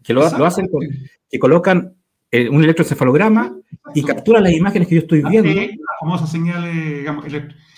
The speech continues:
Speaker 2: electroencefalograma, digamos.
Speaker 1: Claro, el electroencefalograma y lo, y, y yo, y van capturando lo que yo veo, y luego cuando
Speaker 2: Ah.
Speaker 1: yo saco la imagen y solamente tengo la información del electroencefal-, el electroencefalograma, ya están reconstruyendo lo que yo veo. Se ve mal.
Speaker 2: Exactamente.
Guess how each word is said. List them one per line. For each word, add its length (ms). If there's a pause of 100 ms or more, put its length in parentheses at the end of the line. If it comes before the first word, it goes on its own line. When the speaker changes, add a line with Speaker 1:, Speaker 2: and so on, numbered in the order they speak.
(140)
Speaker 2:
electroencefalograma, 800
digamos. 220 (140)
Speaker 1:
Claro, 180
el 80
electroencefalograma 800 (100)
y 100
lo, 220 (280)
y, 280
y 40
yo, 160
y 100
van 180
capturando 440
lo 100
que 100
yo 140
veo, 440
y 80
luego 240
cuando 280
Speaker 2:
Ah. 60
Speaker 1:
yo 80 (140)
saco 380
la 100
imagen 580
y 80
solamente 420
tengo 160
la 60
información 340
del 180
electroencefal-, 640
el 260
electroencefalograma, 760
ya 100
están 300
reconstruyendo 720
lo 120
que 100
yo 100
veo. 180 (300)
Se 180
ve 120
mal. 180
Speaker 2:
Exactamente. 220